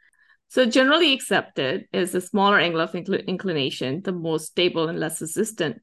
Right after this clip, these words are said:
to lateral movements the connection will be. And that's the point I think the author is making. And that's when the Morse taper connection concept comes in, right?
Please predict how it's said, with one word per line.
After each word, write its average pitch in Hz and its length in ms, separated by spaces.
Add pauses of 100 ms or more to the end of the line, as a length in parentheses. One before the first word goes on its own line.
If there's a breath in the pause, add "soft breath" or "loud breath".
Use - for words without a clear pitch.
to 180 120
lateral 165 720
movements 127 520
the 139 100
connection 135 560
will 156 140
be. - 300 (240)
And 185 180
that's 175 260
the 190 80
point 151 520 (100)
I 175 80
think 170 180
the - 80
author 143 240
is 143 180
making. 180 420 (240 soft breath)
And 233 180
that's 285 200
when 262 140
the 214 80
Morse 180 340
taper 156 440
connection 135 580
concept - 420
comes - 280
in, 120 140
right? 131 300